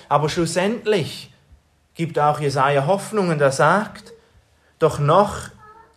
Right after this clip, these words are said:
ihren Wurzelstock behalten, diese Eiche, so bleibt ein heiliger Same als Wurzelstock." Auch für diesen heiligen Samen, dein heiliger Same geblieben ist, bis Jesus Christus gekommen ist,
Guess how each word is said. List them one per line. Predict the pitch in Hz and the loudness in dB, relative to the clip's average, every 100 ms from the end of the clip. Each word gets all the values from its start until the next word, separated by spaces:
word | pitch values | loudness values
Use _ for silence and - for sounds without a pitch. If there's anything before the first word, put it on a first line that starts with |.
| - | -12
ihren | 160 175 175 151 | -6 -2 -2 -2
Wurzelstock | 139 165 170 180 160 - 151 151 - | 0 -2 -2 -8 -8 -2 -2 -4 -8
behalten, | 135 117 110 131 165 | -4 -2 -2 -4 -8
diese | 139 123 - | -10 -8 -4
Eiche, | 120 131 120 139 143 - _ | -4 -6 -10 -12 -14 -20 _
so | - 123 | -10 -6
bleibt | 117 117 131 139 139 | -2 2 2 -2 -6
ein | 117 98 | -8 -4
heiliger | 110 123 143 160 160 151 | -4 -2 -4 -8 -10 -10
Same | - 120 123 131 131 - | -8 -6 -6 -8 -12 -12
als | 110 117 117 - | -12 -10 -12 -12
Wurzelstock." | 123 127 - 123 - 127 113 _ - - - _ _ _ _ _ _ _ _ _ _ _ _ - | -14 -14 -16 -18 -16 -18 -18 _ -20 -20 -20 _ _ _ _ _ _ _ _ _ _ _ _ -18
Auch | 117 | -12
für | 117 | -10
diesen | 123 143 139 | -10 -10 -6
heiligen | 120 123 135 143 | -4 -4 -4 -6
Samen, | 127 123 139 139 107 - - _ _ _ _ _ _ _ _ _ _ _ | -4 -4 -4 -8 -12 -18 -20 _ _ _ _ _ _ _ _ _ _ _
dein | 117 | -4
heiliger | 113 123 139 139 | 2 2 2 -2
Same | 135 127 143 | 0 2 0
geblieben | 143 123 131 135 139 | -2 -6 -6 -6 -8
ist, | 135 | -10
bis | - 120 | -10 -10
Jesus | 127 127 - | -8 -10 -12
Christus | 135 131 - 127 - | -10 -8 -10 -12 -12
gekommen | 123 123 123 123 | -10 -6 -4 -4
ist, | 120 120 - | -6 -8 -16